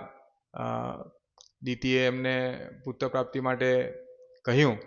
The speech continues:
તો એ વેદોના જાણકાર હતા, ઓમકારનું ઉચ્ચારણ કરતા હતા અને આવા મહાન મુનિઓ જે છે, જે લોકો હંમેશા, અ, વેદોનો જાણકાર,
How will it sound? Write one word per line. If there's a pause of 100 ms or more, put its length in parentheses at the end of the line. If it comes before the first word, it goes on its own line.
(320)
તો
એ
વેદોના
જાણકાર
હતા, (680)
ઓમકારનું
ઉચ્ચારણ
કરતા
હતા (600)
અને (280)
આવા
મહાન
મુનિઓ
જે
છે,
જે
લોકો (1600)
હંમેશા, (560)
અ, (1080)
વેદોનો
જાણકાર,